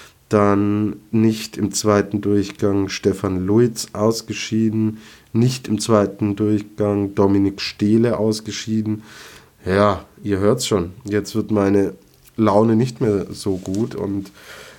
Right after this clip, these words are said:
wie gesagt, Gott sei Dank ist Linus Strasser zurück, weil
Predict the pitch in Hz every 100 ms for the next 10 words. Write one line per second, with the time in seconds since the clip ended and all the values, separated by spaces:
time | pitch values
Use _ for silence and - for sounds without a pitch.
0 | - 113 - 123 131 - - 107 104 107
1 | 107 104 - 110 107 98 - 92 107 -
2 | 90 101 - - 95 90 87